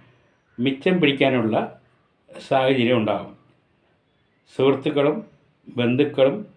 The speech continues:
സ്ത്രീകളുമായി നല്ല ബന്ധം പുലർത്തും. അനുകൂലമായ പല പ്രവൃത്തികളും അവരിൽ നിന്നും ഉണ്ടാകും. ഭാഗ്യം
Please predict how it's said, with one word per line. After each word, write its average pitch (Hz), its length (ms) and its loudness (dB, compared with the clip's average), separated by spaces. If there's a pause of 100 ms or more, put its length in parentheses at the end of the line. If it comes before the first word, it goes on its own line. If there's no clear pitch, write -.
(120)
സ്ത്രീകളുമായി 147 840 0 (160)
നല്ല 127 340 2
ബന്ധം 117 460 -2 (640)
പുലർത്തും. 113 420 0 (480)
അനുകൂലമായ 151 880 2 (840)
പല 147 240 4
പ്രവൃത്തികളും 151 800 2 (140)
അവരിൽ 135 340 2
നിന്നും 123 200 0
ഉണ്ടാകും. 107 340 0 (960)
ഭാഗ്യം 135 560 0